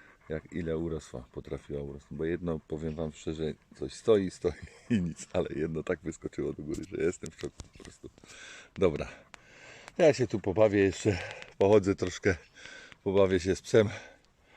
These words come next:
no i uciekamy do domku, pokażę wam jeszcze te drze-, drzewo tlenowe. No i tyle. Kop, co tam jest? Co tam jest? Ale kop, ładnie kop. Kop.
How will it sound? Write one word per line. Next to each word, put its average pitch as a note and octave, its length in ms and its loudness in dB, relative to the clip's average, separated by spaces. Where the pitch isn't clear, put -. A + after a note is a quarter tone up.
no A2 140 4
i G#2 60 4
uciekamy F#2+ 480 0
do F2+ 120 2
domku, G#2+ 360 2
pokażę F2 340 2
wam E2 180 0
jeszcze D#2+ 260 -6
te E2 100 -6
drze-, F2 300 2
drzewo F2 300 0
tlenowe. E2+ 420 -2
No A2+ 180 4
i F2 80 2
tyle. D2 180 -8
Kop, - 200 -6
co - 140 -8
tam D#2+ 240 -12
jest? - 180 -14
Co A#2 160 -4
tam D2+ 220 -6
jest? D2 240 -8
Ale F2+ 200 -6
kop, - 280 -6
ładnie E2+ 280 -8
kop. - 220 -6
Kop. - 180 -4